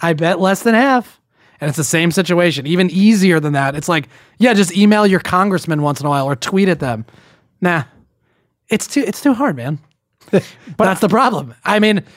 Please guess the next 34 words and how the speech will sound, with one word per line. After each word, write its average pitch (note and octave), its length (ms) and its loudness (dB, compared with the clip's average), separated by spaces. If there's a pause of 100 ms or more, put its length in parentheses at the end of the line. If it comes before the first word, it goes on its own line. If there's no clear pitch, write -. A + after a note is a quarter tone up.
(100)
maybe G3+ 180 2
I'm G#3+ 100 2
being, G#3+ 200 4 (260)
you G#3+ 300 2
know, F3 400 2 (380)
uh, D#3 560 0 (240)
pessimistic F#3 580 -2
about C#3+ 220 -2
it, D3 60 -4
but D3+ 120 0
I, D3+ 100 0 (100)
I E3 60 -2
think E3 160 -6
that's - 420 -8
the - 160 -16
case. F3 420 -8 (880)
Right? A#3 160 2
What A#3+ 180 2
percentage C4 400 0
of G#3+ 60 4
that G3+ 180 0
thousand F#3+ 340 0
do D3+ 80 -4
you E3 80 2
really E3+ 220 2
think D#3+ 160 -2
would E3+ 100 -4
be E3 120 0
able E3 140 0
to D#3+ 120 -4
keep G#3 320 -10
The F3+ 100 -2
Rock's F3 320 -2
schedule C#3 540 -8